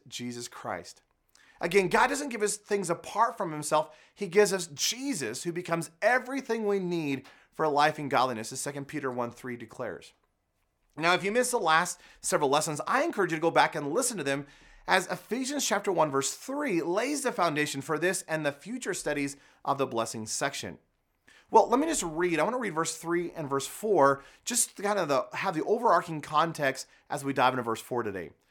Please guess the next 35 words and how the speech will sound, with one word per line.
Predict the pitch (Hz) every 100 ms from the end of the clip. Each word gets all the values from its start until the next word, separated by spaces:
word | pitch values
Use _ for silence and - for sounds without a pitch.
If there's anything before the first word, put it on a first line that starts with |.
| _ _ -
Paul | 208 220
writes | 202 -
this, | 135 -
Ephesians | 113 165 156 151
one, | 127 139 139
verse | 131 -
three | 127 123
and | 117
four. | 107 95 76 _ _ _ _ _ _ -
"Blessed | 147 180 240 294 269
be | 185 147
the | 151
God | 131 170 208 233 196
and | 185
Father | 139 147 131 127
of | 131 147
our | 147
Lord | 143 156 202 208
Jesus | 127 160 160 156
Christ, | - 123 120 -
who | 190
has | 160
blessed | 131 175 226 277 -
us | 123 113 - - - -
with | 170 -
every | 180 262 226 175
spiritual | 139 - - 226 240 254 208
blessing | 170 170 170 170
in | 143
the | 147
heavenly | 147 165 170
places | 165 143 131 131 131 - _ _ -
in | 131 123
Christ, | - 110 90 - - _ _ _
just | 139 143 233 269